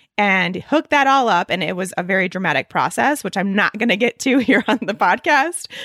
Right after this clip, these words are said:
I talked about it a little bit on my Instagram stories, but oh my gosh, it just was a mess.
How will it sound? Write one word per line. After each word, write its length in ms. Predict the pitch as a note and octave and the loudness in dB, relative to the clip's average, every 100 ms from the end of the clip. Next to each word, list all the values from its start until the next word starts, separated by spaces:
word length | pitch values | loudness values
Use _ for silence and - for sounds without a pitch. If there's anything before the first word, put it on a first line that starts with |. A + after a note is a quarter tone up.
| - F#4 - | -14 -6 -2
I 80 | |
talked 220 | C#4 D#4 D#4+ | 2 0 2
about 180 | D#4+ | 0
it 80 | D4+ | 2
a 100 | C4 | 0
little 260 | C4+ C#4+ D4 | 0 0 0
bit 160 | A#3+ | 2
on 120 | A#3 A3+ | 2 2
my 140 | G#3 | 2
Instagram 500 | G#3 A3+ B3 A#3+ G#3 | 2 0 0 0 0
stories, 500 | - G#3+ F#3+ B3+ A#3 | 0 2 2 2 0
but 180 | G3 F3 | -2 -2
oh 100 | G3+ | -2
my 140 | F3 E3+ | -4 -2
gosh, 320 | C3 F2+ - | -2 -2 -4
it 140 | G3+ F#3+ | -6 -4
just 320 | F#3+ F#3 - | -4 -4 -4
was 240 | F#3 E3+ - | -4 -4 -4
a 80 | F#3+ | -2
mess. 400 | G#3+ - - | 0 0 -4